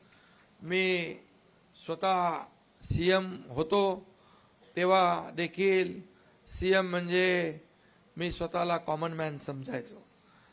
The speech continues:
आणि सर्वसामान्य कार्यकर्ता म्हणून मी काम केलं. माझं सगळ्यांनाच हे सांगणं असतं की आपण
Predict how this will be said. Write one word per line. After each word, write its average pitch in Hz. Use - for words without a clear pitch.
आणि 226
सर्वसामान्य 226
कार्यकर्ता 214
म्हणून 214
मी 220
काम 214
केलं. 214
माझं 202
सगळ्यांनाच 233
हे 226
सांगणं 208
असतं 180
की 226
आपण 214